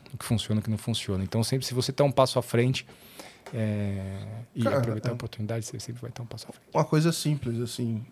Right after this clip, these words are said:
Speaker 2: é, no podcast aqui, eu, cara, eu s-, nunca pensei em colocar em outra plataforma que não fosse Spotify. Porque pra mim é muito óbvio que é o Spotify, mano.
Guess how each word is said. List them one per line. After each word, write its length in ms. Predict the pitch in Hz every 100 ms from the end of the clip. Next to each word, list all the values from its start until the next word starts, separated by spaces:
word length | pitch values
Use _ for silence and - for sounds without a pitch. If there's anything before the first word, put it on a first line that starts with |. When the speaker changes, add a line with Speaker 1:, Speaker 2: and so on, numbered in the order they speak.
| -
Speaker 2:
é, 320 | 123 117 113
no 160 | 120
podcast 560 | 120 131 117 120 120 117
aqui, 340 | 110 127 147 139 - - - - - _ - - -
eu, 1040 | - 139 147 151 147 147 143 139 135 131 - - _ - - _ _
cara, 320 | 226 202 160 -
eu 140 | 170 185
s-, 400 | - - - - _ - -
nunca 480 | 160 156 185 214 254
pensei 800 | 247 240 214 - 139 139 165 190 - _
em 100 | 165
colocar 420 | 165 160 156 156
em 40 | 156
outra 280 | 151 165 180
plataforma 600 | 170 165 160 - 139 147
que 100 | 160
não 100 | 160
fosse 240 | - 151
Spotify. 540 | - 151 - 147 123 - _ - - - _ - - - - - - _ -
Porque 220 | 202 226
pra 160 | 220 220
mim 80 |
é 40 | 226
muito 340 | 220 240 285
óbvio 460 | 220 202 233 214 226
que 180 | - 233
é 140 | 226
o 80 | 233
Spotify, 720 | 233 - 269 - 262 220 247
mano. 140 | 180